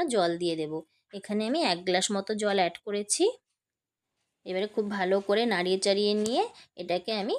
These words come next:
ফুটতে সময় দেব। দেখো, আমি পাঁচ মিনিটের মতন সময় নিয়ে এটাকে ভালোভাবে কিন্তু ফুটিয়ে নিয়েছি বন্ধুরা। এবারে আমি মাঝে একটু নুনটা চেক করে নিয়েছিলাম, যে দেখলাম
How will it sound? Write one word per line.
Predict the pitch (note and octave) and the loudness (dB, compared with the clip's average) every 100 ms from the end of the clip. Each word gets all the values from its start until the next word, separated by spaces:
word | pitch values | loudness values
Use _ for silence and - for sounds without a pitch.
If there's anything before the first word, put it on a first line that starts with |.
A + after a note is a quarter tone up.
| - | -4
ফুটতে | - G#3+ - A4+ | -4 -4 -4 -4
সময় | C5+ A#3+ F#3+ D#3 | -2 0 -2 -4
দেব। | - - F3+ - _ _ _ _ | -6 -8 -10 -14 _ _ _ _
দেখো, | - F#3 _ _ _ _ _ _ _ _ _ _ _ _ _ | -14 -14 _ _ _ _ _ _ _ _ _ _ _ _ _
আমি | - F#3+ F#3 | -6 -4 0
পাঁচ | F3+ F3 | 0 0
মিনিটের | - G3 G#3 | -2 0 0
মতন | G#3 G3+ A3 | 0 0 -2
সময় | G#3+ G3 G3 | 0 2 4
নিয়ে | G#3 A3+ A#3+ | 2 2 2
এটাকে | G3+ F3 G#3 | 0 0 -2
ভালোভাবে | G3 F3+ F3+ G#3 F#3+ | 0 2 2 2 0
কিন্তু | G3 F#3+ F#3+ E4 | 0 -2 0 -2
ফুটিয়ে | - A3+ F#3+ F#3 | 2 2 6 4
নিয়েছি | F3+ F3 - | 4 0 -2
বন্ধুরা। | F3 D#3 E3 D#3+ D#3+ - _ _ _ _ _ _ _ _ | -4 -4 -2 -4 -4 -10 _ _ _ _ _ _ _ _
এবারে | - F3+ F#3+ | -6 0 0
আমি | F#3+ | 0
মাঝে | G3 G3 A3 | 0 0 0
একটু | G#3 G#3+ | 0 0
নুনটা | G#3+ G3+ G3 | 2 2 2
চেক | G#3 F#3+ | 0 -2
করে | - G3+ | -4 -4
নিয়েছিলাম, | G#3 G#3 - C#4 C4+ | -2 -2 -4 -4 -2
যে | |
দেখলাম | G3 F3 F#3+ F#3+ | -2 -2 0 0